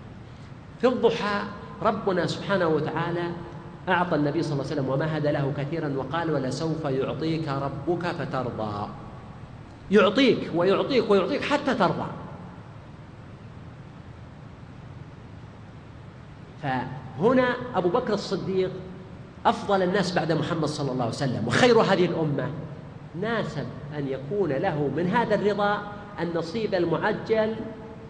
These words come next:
"ولسوف يرضى"، وأن تكون السورتان متجاورتين، هذا فيها البشارة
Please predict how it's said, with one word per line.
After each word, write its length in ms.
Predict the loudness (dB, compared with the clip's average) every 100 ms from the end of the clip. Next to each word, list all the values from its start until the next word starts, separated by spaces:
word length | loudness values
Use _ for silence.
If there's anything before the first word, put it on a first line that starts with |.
| -14 -6 2
"ولسوف 680 | 4 6 4 2 0 0 0
يرضى"، 720 | 0 2 0 0 0 0 0
وأن 280 | 0 0 -2 -4
تكون 380 | -6 -2 0 2 2 -2 -6 -8 -6
السورتان 540 | -4 0 0 2 0 0
متجاورتين، 920 | 0 0 2 2 2 2 2 2 2
هذا 240 | 2 0 0
فيها 200 | 0 0
البشارة 500 | 0 0 0 0